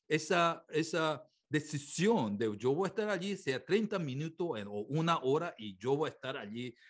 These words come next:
haciendo los ejercicios. El, de, eh, es así como trabajan las cosas.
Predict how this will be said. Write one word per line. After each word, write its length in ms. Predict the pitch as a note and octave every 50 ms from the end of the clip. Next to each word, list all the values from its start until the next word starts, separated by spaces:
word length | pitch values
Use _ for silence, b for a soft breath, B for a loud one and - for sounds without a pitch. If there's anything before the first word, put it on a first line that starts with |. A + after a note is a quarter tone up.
| b b b
haciendo 420 | A2 - - - C3 B2+ B2+ C#3
los 180 | C3 B2 - -
ejercicios. 840 | B2 G#2+ - F#2+ - - - B2 A#2+ - - D3 D3 D3+ C#3+ - b b b b b
El, 380 | A#2 A2+ A#2 A#2 B2 A#2+ A#2+
de, 300 | A2+ A#2+ A#2+ A#2+ A2+ A#2 - _ - - - -
eh, 560 | - C#3+ - _ _ _ _ - - F3 E3 E3
es 140 | E3 D#3 D#3+
así 240 | C#3+ C3+ - E3+ D#3+
como 240 | - E3 D3+ C#3 -
trabajan 320 | C3 A#2 B2+ C3 - D#3
las 120 | C3 A#2+
cosas. 300 | - - G#3+ - - A#2